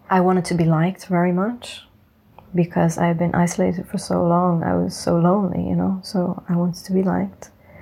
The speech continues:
I think especially in relationships with men,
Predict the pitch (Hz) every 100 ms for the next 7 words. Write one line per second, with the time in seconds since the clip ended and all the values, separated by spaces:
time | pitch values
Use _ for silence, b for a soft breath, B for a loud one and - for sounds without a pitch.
0 | B 180 175 180 180 180 - - - 226
1 | - 247 240 202 196 185 185 185 190 202
2 | 190 190 196 208 - - - - - 196
3 | 190 - 196 185 190 196 190 165 160 175
4 | 170